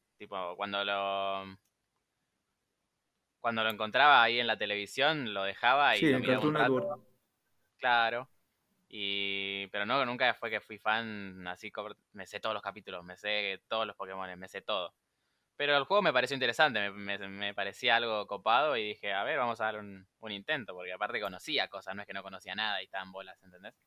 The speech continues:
Speaker 2: Sí, sí, vamos a darle una oportunidad.
Speaker 1: Y yo me acuerdo que, que el, al otro día que salió el juego, o a los pocos días de que salió el juego, nosotros teníamos en el colegio una excursión que nos íbamos a pasar el día a,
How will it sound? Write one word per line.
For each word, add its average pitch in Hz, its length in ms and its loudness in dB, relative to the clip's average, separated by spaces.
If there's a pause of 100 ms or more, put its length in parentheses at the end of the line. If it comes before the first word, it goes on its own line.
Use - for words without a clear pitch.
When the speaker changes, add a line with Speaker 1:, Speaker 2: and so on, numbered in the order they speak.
(140)
Speaker 2:
Sí, - 280 0
sí, 156 180 2
vamos 147 200 4
a - 20 4
darle 147 160 4
una 139 80 -2
oportunidad. 131 680 -4 (600)
Speaker 1:
Y - 60 -14
yo 170 120 4
me 180 60 2
acuerdo 156 360 2
que, 101 1040 -2 (680)
que 101 120 -10
el, 98 760 -12
al 104 160 -4
otro 123 240 0
día 131 240 2
que 110 100 -12
salió 113 240 -6
el 123 60 -8
juego, 160 440 -4 (460)
o 95 340 -2
a 95 60 2
los 98 120 -6
pocos 123 280 -4
días 127 200 -4
de 117 80 -4
que 110 80 -14
salió 110 180 -4
el 110 60 -4
juego, 147 280 -2
nosotros 131 320 -8
teníamos 127 540 -6 (400)
en 98 100 -10
el 101 100 -10
colegio 143 580 -2
una 120 440 -2
excursión 110 680 -6 (280)
que 107 100 -12
nos 98 200 -10
íbamos 113 420 -2
a 98 80 -2
pasar 107 300 -4
el 104 120 -6
día 113 240 -2
a, 90 680 0